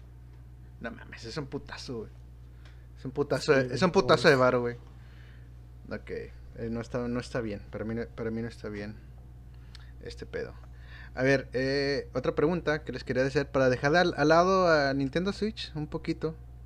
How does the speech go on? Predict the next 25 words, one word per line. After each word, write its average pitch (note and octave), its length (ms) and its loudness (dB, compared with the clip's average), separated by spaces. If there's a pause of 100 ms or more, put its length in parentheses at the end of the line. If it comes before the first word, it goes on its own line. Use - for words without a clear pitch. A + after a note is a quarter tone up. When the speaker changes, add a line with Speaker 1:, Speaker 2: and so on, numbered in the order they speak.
(120)
Speaker 1:
y G#2+ 320 -2
todavía A#2 260 4
no C#3 80 4
entrar C3+ 340 2
de C3 200 2
lleno C3 480 6
con D#3 500 2
los, - 760 -2 (1160)
con A#2 120 -2
los A2+ 100 0
videojuegos, D#3 460 4
con C3+ 120 -2
todo C3+ 120 -2
ese C#3 100 -4
tipo C#3+ 260 -4
de D3 60 2
trip. E3+ 280 0 (1500)
Vamos C3+ 240 2
a D3 40 4
hablar C3+ 280 2
de C3+ 180 2
una C#3+ 520 4
franquicia, A#2 680 0
güey, G2 220 2 (840)
de, F#2 720 -6